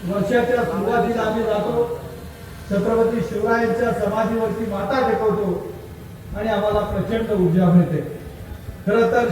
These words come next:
शिवरायांचे गडकिल्ले आपल्या सगळ्यांचं खऱ्या अर्थानं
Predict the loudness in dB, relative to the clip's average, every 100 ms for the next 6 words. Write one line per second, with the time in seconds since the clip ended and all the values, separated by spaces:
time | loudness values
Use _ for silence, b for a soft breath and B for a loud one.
0 | -2 -2 0 0 0 0 0 0 0 0
1 | 2 0 0 -6 -10 -14 -16 -16 -10 -4
2 | 2 6 6 4 2 2 2 2 2 2
3 | 2 -2 -8 -12 -18 _ -14 -12 -6 2
4 | 6 8 8 8 8